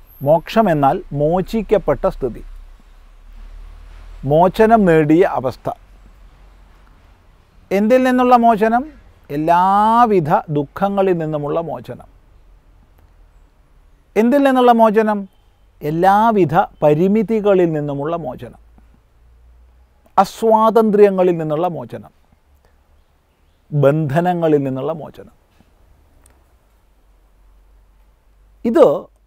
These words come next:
തൻ്റെ പൂർണ്ണമായ ആനന്ദ സ്വരൂപ സാക്ഷാത്കാരത്തിലൂടെ മാത്രമാണ് പ്രാപിക്കാൻ കഴിയുന്നത് എന്നാണ് വേദാന്തശാസ്ത്രം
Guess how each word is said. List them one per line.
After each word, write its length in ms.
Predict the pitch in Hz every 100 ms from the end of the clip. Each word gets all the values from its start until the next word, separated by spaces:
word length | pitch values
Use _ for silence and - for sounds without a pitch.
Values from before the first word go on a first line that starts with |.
| _ _ _ _ _ _ _ _ _ 165
തൻ്റെ 220 | 196 220 170
പൂർണ്ണമായ 800 | 175 208 233 247 202 151 143 185 - _ _ _ _ _ _ _ _ _ _ _ _ _ - 135 160
ആനന്ദ 400 | 190 208 214 214 208
സ്വരൂപ 380 | - 156 151 175 202 156
സാക്ഷാത്കാരത്തിലൂടെ 1000 | 131 - 170 170 180 170 165 170 165 156 127
മാത്രമാണ് 720 | 139 _ 226 202 139 131 143 - _ _ _ _ _ _ _ _ _ _ _ _ _
പ്രാപിക്കാൻ 540 | 139 143 151 175 185 180 156
കഴിയുന്നത് 560 | 135 147 160 160 156 175 - 151
എന്നാണ് 360 | 139 120 147 85 _ _ _ _ _ _ _ _ _ _ _ _ _ _ _ _ _ _ _ _ _ - 120
വേദാന്തശാസ്ത്രം 880 | 127 143 170 175 170 156 180 170